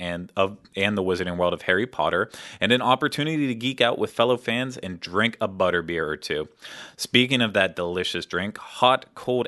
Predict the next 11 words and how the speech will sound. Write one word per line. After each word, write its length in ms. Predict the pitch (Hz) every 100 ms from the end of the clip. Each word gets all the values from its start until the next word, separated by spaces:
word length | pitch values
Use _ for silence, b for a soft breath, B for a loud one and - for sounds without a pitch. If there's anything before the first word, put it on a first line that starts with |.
| -
and 260 | 107 131
frozen 360 | - 113 101 92
butterbeer 420 | 104 95 87 87 B B B
now 240 | 101 117
have 180 | 120 110
risen 280 | 95 104 120
in 120 | 104
price 300 | - 117 113
to 120 | -
six 480 | 92 - - 170 -
ninety-nine, 1080 | 117 120 127 131 117 104 95 110 104 80 80